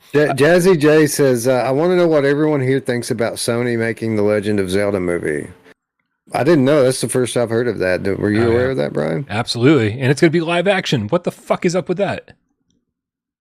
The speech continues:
Speaker 1: That's a little weird.
Speaker 2: Yeah, I, dude, I wanna, if I'm gonna watch a, if I'm gonna watch a Legend of Zelda movie, I mean, I, I think I wanna watch Toon Link. Like,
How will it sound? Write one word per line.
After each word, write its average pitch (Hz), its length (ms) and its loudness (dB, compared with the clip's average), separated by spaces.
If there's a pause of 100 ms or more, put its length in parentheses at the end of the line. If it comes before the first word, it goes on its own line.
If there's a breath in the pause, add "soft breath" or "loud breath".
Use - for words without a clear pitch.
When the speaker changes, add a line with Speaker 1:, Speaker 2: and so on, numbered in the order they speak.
(180)
Speaker 1:
That's - 160 -8
a 156 40 2
little 98 180 0
weird. 110 440 -2 (120)
Speaker 2:
Yeah, 165 220 -8
I, 151 120 -6
dude, 151 380 -2
I 139 100 0
wanna, 190 320 0
if 127 120 -6
I'm 165 120 2
gonna 220 140 2
watch 131 440 -4
a, 120 240 -6
if - 100 -20
I'm 135 60 -2
gonna 156 80 0
watch 139 200 -2
a 131 60 -2
Legend 117 300 -4
of 113 80 -6
Zelda 117 220 -4
movie, 87 300 -8 (1600 soft breath)
I 120 80 -2
mean, 135 180 2
I, 117 200 -4 (440)
I - 60 -12
think - 200 -6
I - 20 0
wanna 123 220 0
watch 92 200 -6
Toon 233 240 -4
Link. 90 400 -10 (1200)
Like, 110 160 -6